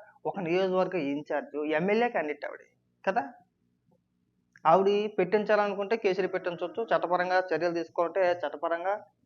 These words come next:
చర్యలు తీసుకోవచ్చు. ఆ పలుకుబడి ఆవిడ కొంత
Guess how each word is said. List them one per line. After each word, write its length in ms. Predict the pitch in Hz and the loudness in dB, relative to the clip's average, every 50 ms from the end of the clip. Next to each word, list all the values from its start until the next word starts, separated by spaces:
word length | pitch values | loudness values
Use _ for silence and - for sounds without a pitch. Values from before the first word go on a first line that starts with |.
| _ 156 | _ -4
చర్యలు 240 | 156 160 175 175 180 | -2 0 0 -2 -2
తీసుకోవచ్చు. 840 | 175 165 165 165 - - 170 147 120 104 - - - - _ - _ _ _ _ _ _ _ _ _ _ _ - - 131 | -2 -4 -6 -6 -6 -6 -6 -6 -6 -8 -12 -18 -20 -20 _ -20 _ _ _ _ _ _ _ _ _ _ _ -12 -2 0
ఆ 80 | 139 | 0
పలుకుబడి 460 | 151 147 160 151 160 165 185 202 196 190 | 0 2 0 0 0 0 0 0 2 2
ఆవిడ 160 | 175 160 143 | 2 0 0
కొంత 220 | 139 143 143 160 | -4 -6 -8 -8